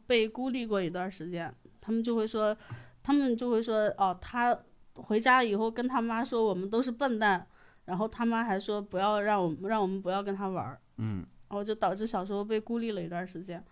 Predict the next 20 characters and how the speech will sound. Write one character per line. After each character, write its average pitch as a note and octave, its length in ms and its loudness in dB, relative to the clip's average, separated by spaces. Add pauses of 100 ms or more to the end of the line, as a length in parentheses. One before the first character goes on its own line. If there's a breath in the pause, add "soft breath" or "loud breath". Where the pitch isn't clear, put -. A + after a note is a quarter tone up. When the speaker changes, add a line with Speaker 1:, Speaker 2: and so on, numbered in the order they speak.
Speaker 2:
嗯。 G#2+ 220 -8 (400 loud breath)
Speaker 1:
嗯， G3 480 -4
就 C4 100 -4
包 D#4+ 240 2
括 D4+ 340 2 (280)
一 D#4 120 0
直 A#3 120 -4
到 C#4 120 4
现 F4 240 4
在 D4+ 200 2
吧， F3 200 -2 (160)
就 B3 140 -10
有 A3 160 -2
很 G#3+ 180 -2
多 G#3 160 -2
以 A3+ 160 -2
前 F#3+ 240 -6
的 A3+ 140 -2
朋 F#3+ 240 -4
友， F#3 180 -4